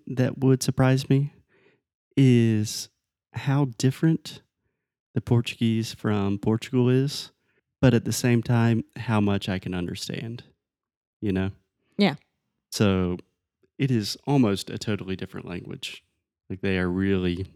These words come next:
Speaker 1: speaking in a different way, using different words, but at the same time, we can totally communicate, no problems.
Speaker 2: Yeah. Yeah, no problem at all.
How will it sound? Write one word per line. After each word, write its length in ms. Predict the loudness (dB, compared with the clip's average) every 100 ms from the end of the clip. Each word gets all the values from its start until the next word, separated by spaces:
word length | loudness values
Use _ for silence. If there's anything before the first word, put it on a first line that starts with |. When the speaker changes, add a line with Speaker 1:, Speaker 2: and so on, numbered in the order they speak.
| _
Speaker 1:
speaking 440 | -12 -4 -4 -2 0
in 100 | 0
a 80 | -2
different 340 | -4 -6 -4
way, 200 | -2 2
using 340 | 2 0 -2 -2
different 280 | -2 -4 -2
words, 480 | 0 2 0 -4 -16 -20 -20 _ _ -2
but 100 | 0
at 100 | 2
the 80 | 2
same 240 | 2 2
time, 260 | 4 4 4
we 100 | 2
can 160 | -2
totally 340 | -2 -2 -2 -4
communicate, 680 | -2 0 0 0 0 -2 -4
no 120 | -6 -4
problems. 600 | -4 -4 -4 -6 -10 -20 _ 0
Speaker 2:
Yeah. 160 | 0 0 _ _ _ _ _ _ _
Yeah, 260 | -2 -2 -2 -4
no 120 | 0 2
problem 380 | 2 2 4
at 100 | 4
all. 180 | 2 0